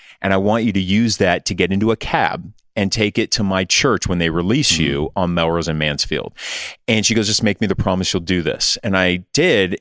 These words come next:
Speaker 1: And that was the first meeting I went to. And it was at a church <laughs> and was like, "Oh God." Um, and I'm walking through the gates and I see the door and I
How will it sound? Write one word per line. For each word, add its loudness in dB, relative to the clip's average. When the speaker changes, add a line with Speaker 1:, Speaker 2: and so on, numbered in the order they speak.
Speaker 1:
And 2
that 2
was 0
the 0
first 0
meeting -2
I 2
went 0
to. -4
And 0
it 0
was 0
at 0
a -12
church 0
<laughs> 0
and 0
was -2
like, 0
"Oh 4
God." 2
Um, 2
and 2
I'm 2
walking 2
through 0
the 2
gates 2
and 0
I 2
see 0
the 0
door 2
and -2
I 0